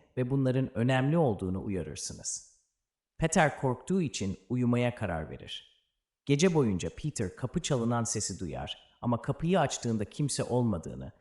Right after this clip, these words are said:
sadece siyah bir gölge ve aniden sönen lambayı görür.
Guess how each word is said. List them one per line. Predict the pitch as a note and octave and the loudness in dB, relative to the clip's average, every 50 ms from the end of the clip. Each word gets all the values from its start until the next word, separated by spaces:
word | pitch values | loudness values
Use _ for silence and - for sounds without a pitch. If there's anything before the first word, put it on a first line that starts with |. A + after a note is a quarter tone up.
| _ _ _ | _ _ _
sadece | - - - F3 F3+ F#3+ E3 C#3+ A2 A2+ | 0 4 6 6 6 6 4 2 0 0
siyah | - - - B2+ C3+ C#3+ C#3+ C#3+ - | 0 0 0 2 2 2 2 0 -2
bir | C3 A2+ | -4 -4
gölge | F#2+ - G#2 F2+ E2+ D#2+ D2+ - E2+ C#3 - - - _ _ | -2 -2 -2 -2 -2 -2 -4 -4 -6 -6 -6 -10 -16 _ _
ve | A#2+ A#2+ - - | -4 -4 -2 2
aniden | B2 C#3 D3+ E3 D#3+ C#3 A#2 A2 G2+ G2+ | 2 4 4 4 4 2 2 0 0 0
sönen | - - A#2+ A2 G#2 G#2 G#2 G2+ G2 | -2 -2 0 0 0 0 0 0 0
lambayı | G2+ F#2 F#2+ F#2 F2+ F2+ F2+ F2 E2 | 0 0 0 0 -2 -2 -2 -4 -4
görür. | D#2+ C#2+ - - - - - - | -6 -8 -10 -12 -14 -18 -18 -20